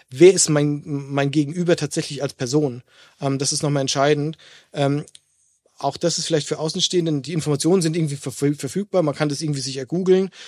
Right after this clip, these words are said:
ähm, wo ist ein guter Standort, aber vieles en-, entsteht erst durch die Interaktion miteinander und es ist tatsächlich auch die Chemie zwischen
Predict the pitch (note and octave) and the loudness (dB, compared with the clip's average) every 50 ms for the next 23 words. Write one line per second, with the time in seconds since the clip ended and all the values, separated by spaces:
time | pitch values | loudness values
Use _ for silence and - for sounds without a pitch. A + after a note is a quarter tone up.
0 | - - - - - D3 D3+ D3+ D3+ D3+ D3 C#3+ C3 B2+ B2 C#3+ D#3+ E3 - E3+ | -20 -20 -10 -2 2 4 4 4 4 4 2 -2 -4 -4 -2 0 2 2 2 0
1 | D3 C3+ D3+ C#3+ D3+ C#3 - - C#3+ D#3 F3 E3+ - E3 E3 F3+ F3+ - _ - | -4 -4 0 0 0 0 0 -2 -2 -4 -4 -4 -4 -2 -2 -2 -2 -4 _ -20
2 | - - _ _ - D#3 D3 D3 C#3+ - F3+ G3 G#3 F#3+ - D#3+ D3+ D3+ D#3+ D#3 | -20 -20 _ _ -2 0 0 0 0 0 0 0 0 0 0 -2 -2 -2 -4 -6
3 | _ - - C#3+ C3+ - - E3+ F3+ F3+ - - D#3+ D#3+ D#3 - - _ - D#3 | _ -8 -6 -2 -2 -2 0 0 -2 -2 -2 -2 0 0 0 -2 -6 _ -2 0
4 | E3 D3+ - F3+ E3+ C#3+ D#3 C#3+ C3+ - - - D#3+ F3+ G#3 G3+ F#3 F3 - D#3 | 0 0 0 -2 -2 0 0 0 -2 -2 0 2 2 4 4 2 0 0 -2 -2
5 | D3 C#3+ C#3 D3+ F3 F3+ G3 G3+ G#3+ G#3 _ - - - - _ - - D#3 D#3 | 0 0 0 0 2 2 2 0 0 -2 _ -16 -20 -20 -20 _ -4 -2 -2 0
6 | D3 - D3+ - D#3+ C#3+ - - E3+ E3+ F3+ D#3 - - - - C#3 - - E3 | 0 -2 -4 -2 -2 -2 -2 -2 -4 -4 -4 -8 -10 -12 -10 -12 -10 -8 -4 -2
7 | D3+ - - E3 D#3 D#3+ F3 G3 A3 A#3 A#3 - - - D3+ D#3 G#3 G3 - - | -2 0 2 2 2 4 4 4 2 2 0 -2 -4 -2 0 0 0 0 2 2
8 | G#3 G3+ G3 G3+ G3+ | 0 0 0 -2 -4